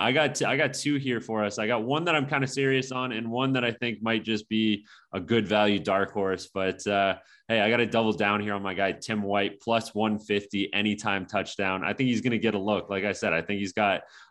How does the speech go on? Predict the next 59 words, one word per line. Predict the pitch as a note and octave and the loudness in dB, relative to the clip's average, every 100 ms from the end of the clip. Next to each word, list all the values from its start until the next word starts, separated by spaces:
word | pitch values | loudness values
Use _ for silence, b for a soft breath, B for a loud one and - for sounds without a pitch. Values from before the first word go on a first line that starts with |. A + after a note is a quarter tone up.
| F#2+ | -6
a | |
shot | F#2 - G#2+ A2 G2+ | -2 2 4 4 2
dialed | G#2 G#2 G2 | 2 2 2
up | G#2 - | -2 -2
for | G#2 | -2
him. | A2+ | 0
I | G2+ | -2
think | G2+ G2+ | -4 -2
they | G#2+ | 0
got | G2+ G2 | 0 -2
something | A2 G2+ - | -4 -6 -4
interesting | G2+ G#2 F#2+ G#2 F2+ | -4 -4 -8 -6 -2
dialed | G2 G2+ G2 | 2 2 2
up | G2+ - | -2 -4
for | G2 | -12
Tim | - G2+ F#2+ | -10 -8 -2
White. | G2+ - | -2 -2
We've | G2+ - | -4 -6
seen | - A2 | -4 0
it | G#2+ | 0
a | G2+ | 0
couple | A2 G#2+ | -2 -4
times | G#2+ G#2 G#2 F2+ | -4 -2 -4 -4
this | G2+ - | -6 -6
season. | - G#2 A2+ A#2 A2+ B B B | -4 -2 -2 -4 -8 B B B
I | - F#2 | -4 -2
think | G2+ G2+ | 0 0
that | A2 | 2
they're, | A2+ A2+ F#2 | 2 2 0
they're | F#2+ G#2+ | 0 2
gonna | A2+ G2+ | 2 0
hit | A2+ B2 | 2 2
on | A2+ G#2+ | 2 0
one | G#2 | -2
with | G2 F#2 | -4 -6
Tim | A2+ | -4
White | G#2+ G#2 F#2+ | 0 0 0
here | G2+ | -2
in | G2 | -2
this | F#2+ F2 | -4 -6
game. | G2 F#2+ F#2 | -4 -4 -4
So | G2+ | -4
anytime | F#2 A2 G#2+ A2+ G2+ | -2 -2 0 -2 0
touchdown, | A2 - G2+ F#2+ | -4 -4 -4 -4
plus | A2 G#2+ | -2 -4
one | G#2+ G2 | -4 -8
fifty | - G2 - F#2 | -6 -8 -8 -10
for | F2 | -12
Tim | - G2+ F#2+ | -10 -8 -4
White. | F#2+ F#2 - | -2 -4 -2
Now, | G#2+ C3 G#2+ G2 G#2+ B B B _ | 0 2 4 2 -2 B B B _
we'll | - F#2+ A2+ | -4 0 2
go | A#2 | 4
back | G2+ G2+ - | 4 2 0
to | F#2+ | -4
the | |
goal | D2 F#2+ F#2+ | -2 0 0
line | F2 F2+ G#2+ C3+ C3 | 0 -2 -4 -6 -6
because | G2 A2 F#2+ F#2 F2 E2+ | -4 0 0 0 -2 -6